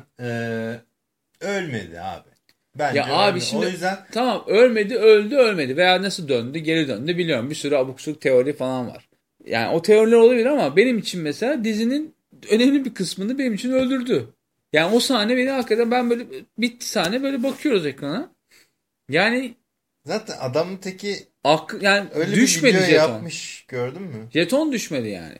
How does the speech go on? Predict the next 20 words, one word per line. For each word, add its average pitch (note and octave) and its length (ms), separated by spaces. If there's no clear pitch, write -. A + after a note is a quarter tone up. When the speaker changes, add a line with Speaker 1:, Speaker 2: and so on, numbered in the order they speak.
Speaker 1:
Ha, E3+ 180
şey, C#3+ 320
e, A2+ 480
şey, A2 300
bu A2+ 160
son C3+ 280
işte - 180
ölüm B2+ 380
sahnesini C3+ 1000
izlerken B2+ 580
Speaker 2:
Hı. C3+ 80
Speaker 1:
insanların C3 500
yüzünü B2 380
Speaker 2:
Ha. C3+ 220
Speaker 1:
çekmiş. A#2 280
Speaker 2:
Ya B2+ 120
biliyorum G3 260
işte C#3 220
çekiyorlar F#3 540
da. D#4 180